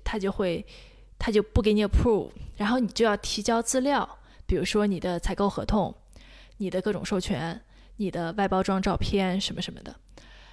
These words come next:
我就提交嘛，我可能提交了有四五次，就都不通过。然后我当时想着完蛋了，这怎么办呀？然后就在这个时候呢，我就开始想还有什么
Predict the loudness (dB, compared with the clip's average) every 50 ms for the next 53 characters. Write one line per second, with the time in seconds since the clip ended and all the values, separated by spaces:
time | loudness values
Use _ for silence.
0 | -20 -20 -20 -20 -20 -20 -18 -6 0 2 2 4 4 4 4 6 6 6 4 2
1 | 0 -2 -2 -2 -2 0 2 4 4 4 4 4 2 0 -2 -6 -10 -12 -12 -12
2 | -10 -6 -4 0 2 2 2 2 2 0 0 2 2 2 4 4 4 4 2 2
3 | 0 -2 -2 -2 -2 -4 -4 -4 -4 0 0 0 0 0 -4 -14 -20 -20 -20 -20
4 | -20 -20 -20 -20 -20 -20 _ -20 -20 -20 -8 -2 2 2 2 2 2 2 4 4
5 | 4 2 0 0 0 0 -2 -2 -2 -2 -2 -4 -6 -12 -16 -20 -20 -20 -20 -20
6 | -20 -20 -20 -20 -20 -20 -20 -20 -20 -20 -20 -20 -20 -12 -6 -2 0 2 2 2
7 | 2 2 2 2 2 2 0 0 -2 -2 -2 -4 -4 -4 -6 -2 0 0 0 0
8 | -2 -6 -10 -10 -6 -4 -4 -2 -4 -4 -4 -6 -6 -6 -6 -8 -10 -12 -12 -14
9 | -8 -4 0 2 4 4 4 4 4 4 4 4 4 4 4 4 4 4 4 4
10 | 4 4 4 4 4 2 2 2 2 2 2 2 0 0 0 -2 -2 -2 0 0
11 | 0 0 -2 -4 -4 -4 -4 -4 -6